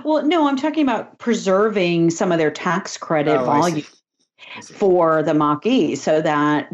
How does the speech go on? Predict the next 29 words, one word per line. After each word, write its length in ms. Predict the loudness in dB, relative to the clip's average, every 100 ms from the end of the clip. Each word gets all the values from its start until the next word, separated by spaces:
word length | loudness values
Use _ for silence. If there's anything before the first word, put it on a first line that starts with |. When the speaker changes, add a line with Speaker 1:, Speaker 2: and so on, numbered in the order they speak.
| -2
Speaker 1:
when 560 | 0 4 4 4 2 -2
it 140 | -6
comes 360 | -4 0 0 0
out, 380 | 0 0 0 0
now 220 | 0 0
again, 360 | 0 -2 -2 -6
these 240 | -6 -4
are 60 | -4
early 300 | 0 0 2
adopter 480 | 0 0 -2 -2 -4
people 440 | -4 -4 0 0
who 420 | 2 4 4 4 0 -12 -20 _ _ _ -6 -2
are, 580 | 0 2 0 0 -4 _ -20
you 260 | -12 -4
know, 80 | -2
wouldn't 220 | 0 0
necessarily 520 | 0 -2 -4 0 0 -2
care, 640 | -2 0 2 0 -2 -4 -6 -18 -6
but 100 | 0
it's 140 | 0 0
just 160 | -2
a 100 | -2
nice, 400 | 0 0 -2 -4
it's 180 | -10 -6
another 280 | -4 0 0
incentive 720 | 0 0 -2 -2 -2 -2 -4
to 120 | -8
have, 600 | -6 -4 -4 -2 -4 -6 -12 -20 -20 -20 -6
uh, 460 | -2 2 2 2